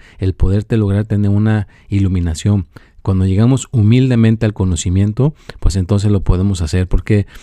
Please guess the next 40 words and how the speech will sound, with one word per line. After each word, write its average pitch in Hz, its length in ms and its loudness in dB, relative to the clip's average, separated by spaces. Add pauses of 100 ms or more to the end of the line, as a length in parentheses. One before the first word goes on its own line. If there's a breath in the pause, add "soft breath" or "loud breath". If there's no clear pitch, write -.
(220 loud breath)
hay 123 80 2
muchas 185 240 0
personas 151 340 2
que - 80 -2
me 127 100 2
han 139 40 2
estado 135 240 0
mandando 120 340 2
mensajes 107 720 -2
que 95 120 -10
quieren, 113 420 0
eh, 92 180 -4
eh, 92 340 -4
dis-, 90 260 -8
disque 101 280 -4
una 113 180 0
consulta, 120 720 -2 (480 loud breath)
y 101 140 0
yo, 120 400 2
pues, 101 140 2
les 98 100 0
digo, 120 360 2
realmente... 127 720 0 (300 soft breath)
Les 95 160 0
mando 117 240 4
el 123 40 0
servicio, 120 540 0
lo 110 100 0
que 98 140 -6
cuesta 123 340 -2
y 110 60 0
todo, 135 420 0
y 107 220 -2
algunos 113 340 0
se 107 80 -2
ofenden, 120 640 0 (260 loud breath)
otros 113 560 0
me 98 140 -2
contestan 113 500 -2
burlonamente, 110 1000 0